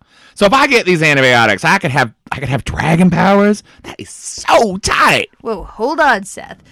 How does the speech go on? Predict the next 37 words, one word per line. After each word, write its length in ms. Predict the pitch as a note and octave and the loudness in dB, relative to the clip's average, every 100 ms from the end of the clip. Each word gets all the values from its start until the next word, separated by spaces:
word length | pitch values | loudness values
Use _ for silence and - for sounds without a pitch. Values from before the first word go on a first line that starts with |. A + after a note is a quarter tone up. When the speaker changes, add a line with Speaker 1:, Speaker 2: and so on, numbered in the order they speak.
| _ _ | _ _
Speaker 2:
It 120 | B3 | -10
is 160 | D4 C#4+ | -10 -12
still 400 | - - F#4 F4+ | -14 -8 -6 -6
in 160 | D#4 | -6
the 100 | C4 | -4
very 600 | C4 A3 C4+ C#4 C#4+ C#4+ C4+ | -6 -4 -6 -4 -6 -6 -8
experimental 800 | - - D4 C#4+ B3+ B3+ G#3+ | -12 -16 -8 -6 -4 -6 -8
stages. 580 | F#3 - F#3 E3 - - _ _ _ | -16 -14 -14 -16 -20 -20 _ _ _
I 80 | B3+ | -12
think 200 | C#4 D4 | -10 -10
it's 140 | C#4+ | -12
highly 480 | - - F#4 G4+ E4 | -14 -8 -8 -6 -4
unlikely 540 | C#4+ B3 B3 A#3 G3 F3+ | -4 -4 -6 -6 -12 -14
that 160 | - | -10
anyone 360 | A3+ C4 B3 A3+ | -8 -6 -6 -6
will 120 | A3+ | -6
be 100 | G#3 | -8
getting 380 | E3+ G3+ F#3+ E3+ | -10 -10 -10 -10
dragon 420 | C4 D4 B3+ A3 | -6 -6 -6 -12
blood 280 | A3 A#3 G#3+ | -6 -6 -6
antibiotics 720 | A3 G#3+ G#3 G3+ F3+ E3+ E3 - | -8 -8 -6 -4 -4 -6 -12 -12
anytime 500 | G#3 G3+ - F#3+ F#3 | -10 -10 -10 -10 -10
soon. 420 | F3+ F#3+ E3+ - - | -12 -16 -16 -14 -8
Speaker 1:
Aw, 340 | F3+ A#2 F2 | -4 -4 -6
seriously? 520 | E2 A#3 C4+ C4+ _ G2 - | -10 -10 -10 -12 _ -20 -20
<sighs> 120 | _ | _
That 220 | F#3 B2+ | -12 -4
bums 280 | C3 D3+ D#3 | -4 -4 -10
me 140 | D#3 C3 | -14 -14
out. 300 | B2 B2+ - _ _ _ _ _ _ - - G#3+ | -16 -18 -20 _ _ _ _ _ _ -20 -16 -14
Speaker 2:
I 100 | A3+ | -10
can 200 | B3+ G#3 | -10 -10
tell 220 | C4+ D4+ | -4 -2
you 200 | D#4+ D#4 | -2 -2
that 180 | A#3+ A#3 | -2 -2
it 100 | A#3+ | -4
is 260 | A#3+ B3 | -4 -6